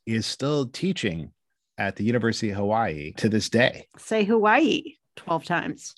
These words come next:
Speaker 2: and see what happens.
Speaker 1: <laughs> All right. With that in mind, I know you want to talk about motivation.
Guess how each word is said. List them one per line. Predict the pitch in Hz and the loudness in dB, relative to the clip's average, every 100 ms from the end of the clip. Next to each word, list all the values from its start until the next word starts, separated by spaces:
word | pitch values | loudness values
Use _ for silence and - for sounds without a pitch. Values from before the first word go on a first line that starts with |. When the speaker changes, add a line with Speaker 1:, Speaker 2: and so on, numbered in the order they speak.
| - | -6
Speaker 2:
and | 160 | -6
see | 160 | -4
what | 165 160 | -2 -2
happens. | 156 147 147 139 - _ _ _ | -2 0 -2 -4 -10 _ _ _
Speaker 1:
<laughs> | _ - 98 92 - - - - - - - - _ _ - - - 127 131 - - - - | _ -6 -2 -2 0 -2 -4 -6 -10 -16 -20 -20 _ _ -20 -14 -10 -8 -10 -14 -18 -16 -4
All | 85 87 | 0 2
right. | 85 76 - - _ | 2 0 -8 -18 _
With | 131 127 | 4 6
that | 147 156 | 8 8
in | 139 | 8
mind, | 131 135 131 160 - | 8 6 2 -2 -4
I | 104 | -2
know | 107 | 0
you | 117 117 | 0 0
want | 110 | 0
to | 107 | 0
talk | - 101 - | -2 -4 -4
about | 95 92 98 - _ | -4 -2 -2 -4 _
motivation. | - 92 80 101 101 - - | -8 -6 -2 -2 -2 -4 -10